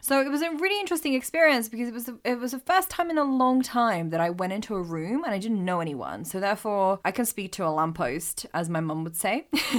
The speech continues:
So it's not necessarily a, a bad thing for me to not know anyone in a,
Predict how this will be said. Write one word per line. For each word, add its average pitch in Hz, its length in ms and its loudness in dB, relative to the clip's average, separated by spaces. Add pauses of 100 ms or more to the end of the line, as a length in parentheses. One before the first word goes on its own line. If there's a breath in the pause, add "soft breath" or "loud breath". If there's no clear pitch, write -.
(640 loud breath)
So 247 120 -4
it's 226 300 -2
not 214 240 2
necessarily 196 600 2
a, 202 180 0 (460 loud breath)
a 196 100 2
bad 185 380 6
thing 180 280 -2
for - 140 -6
me 170 220 0
to 202 120 -2
not 175 180 2
know 165 140 0
anyone 160 280 -2
in 151 60 -2
a, 165 200 -6